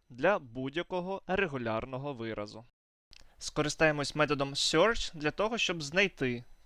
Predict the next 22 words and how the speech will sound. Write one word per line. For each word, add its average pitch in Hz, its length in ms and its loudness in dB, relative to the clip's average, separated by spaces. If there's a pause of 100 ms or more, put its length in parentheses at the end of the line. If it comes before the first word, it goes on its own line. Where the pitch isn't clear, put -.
(140)
значення, 131 560 0
що 190 180 -2
відповідає 135 760 0 (420)
наданому 135 480 2
шаблону. 117 600 -4 (540)
Результатом 151 560 4
роботи 202 280 6
такого 139 360 0
методу 120 420 0 (400)
буде 165 380 2
об'єкт 135 600 0
match, 143 540 -2 (480)
який 233 360 -2
і 220 100 -2
містить 139 520 -4 (220)
знайдене 135 540 2
значення. 117 580 -2 (500)
Також 202 300 2
в 143 60 -4
ньому 180 220 0
можна 156 280 -4
побачити 170 520 0